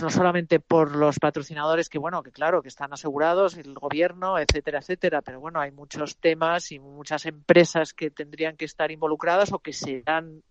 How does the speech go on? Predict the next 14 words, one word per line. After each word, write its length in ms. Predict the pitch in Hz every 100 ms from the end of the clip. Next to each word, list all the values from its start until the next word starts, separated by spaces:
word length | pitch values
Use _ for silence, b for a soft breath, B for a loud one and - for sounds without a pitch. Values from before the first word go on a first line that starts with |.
| _
se-, 240 | - 165 -
serán 580 | - 190 - 147 151
involucradas, 720 | 170 165 170 160 165 170 185 -
que 80 |
a 40 | 170
lo 80 | 147
mejor 340 | 131 139 143
dentro 600 | 147 151 156 160 160 160
de 220 | 160 160
tres 260 | 156 165 165
años, 280 | 165 175 180
pues, 220 | 190 170
no 80 | 190
están, 420 | - 160 143 131